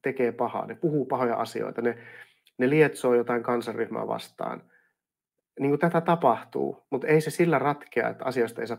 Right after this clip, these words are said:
puhua, vaan se ratkeaa sillä, että asioista puhutaan niiden oikeilla nimillä. Ja sitä kautta me voidaan niin kuin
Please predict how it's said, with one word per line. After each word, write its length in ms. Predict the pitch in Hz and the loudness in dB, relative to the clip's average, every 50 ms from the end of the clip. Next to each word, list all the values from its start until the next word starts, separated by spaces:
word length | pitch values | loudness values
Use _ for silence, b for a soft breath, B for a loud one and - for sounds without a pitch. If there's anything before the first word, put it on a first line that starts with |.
| - | -6
puhua, 340 | - 135 123 123 - - - b b b b b b b | -6 -4 -4 -4 -4 -6 -8 b b b b b b b
vaan 120 | 123 120 | -2 0
se 80 | 120 127 | 2 4
ratkeaa 360 | 131 135 - - - 123 120 | 2 2 2 2 0 0 2
sillä, 240 | - 147 139 135 120 | 2 2 2 2 0
että 200 | 113 - - 131 | -2 -2 -4 -2
asioista 480 | 131 127 127 127 120 117 110 - - 117 | -2 -2 0 0 0 0 -2 -4 -6 -2
puhutaan 760 | - 151 151 147 131 123 - 156 156 139 123 120 120 120 - - | 0 0 0 0 0 -2 2 2 4 4 4 2 2 -2 -4 -6
niiden 240 | 123 117 110 120 - | -4 -2 0 2 4
oikeilla 380 | 131 123 117 117 123 107 113 | 4 4 4 4 0 -4 -4
nimillä. 520 | 120 139 151 156 143 123 110 - - - - _ _ _ _ _ _ _ _ _ _ _ _ _ _ _ _ _ - | -2 0 0 2 2 2 0 -2 -6 -12 -14 _ _ _ _ _ _ _ _ _ _ _ _ _ _ _ _ _ -12
Ja 60 | 117 | -6
sitä 240 | 113 151 156 185 175 | -2 0 2 2 2
kautta 300 | 139 135 123 120 - 120 | 4 4 2 2 2 0
me 180 | 117 113 110 110 | -2 0 -2 -4
voidaan 580 | 120 123 123 123 - 117 113 - 120 117 113 | -4 -4 -4 -4 -4 -4 -2 -2 -4 -4 -4
niin 160 | 113 120 120 - | -4 -6 -6 -6
kuin 240 | - 127 123 - | -6 -6 -6 -8